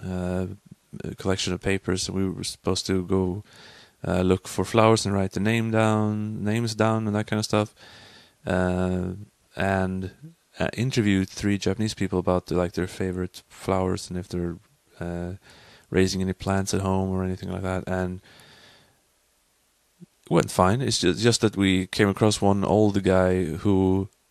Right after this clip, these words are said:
while he was nice and he did answer the questions, he talked for, like, fifteen minutes straight. So, like, trying to, keeping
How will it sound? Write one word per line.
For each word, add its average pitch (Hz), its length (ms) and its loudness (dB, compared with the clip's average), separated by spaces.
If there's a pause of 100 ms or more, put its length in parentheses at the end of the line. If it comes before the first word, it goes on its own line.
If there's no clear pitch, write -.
(500)
while 98 200 8
he 104 120 4
was 127 220 2
nice 110 360 2
and 98 100 -2
he 98 60 -2
did 98 160 2
answer 98 260 2
the 92 80 -2
questions, 104 640 -2
he 92 160 -6
talked - 440 -2
for, - 140 -2
like, 90 180 0
fifteen - 480 -6
minutes 95 260 -4
straight. - 500 -8 (1800)
So, 101 420 2 (280)
like, 95 420 2 (240)
trying 120 340 2
to, 107 360 2
keeping 113 720 0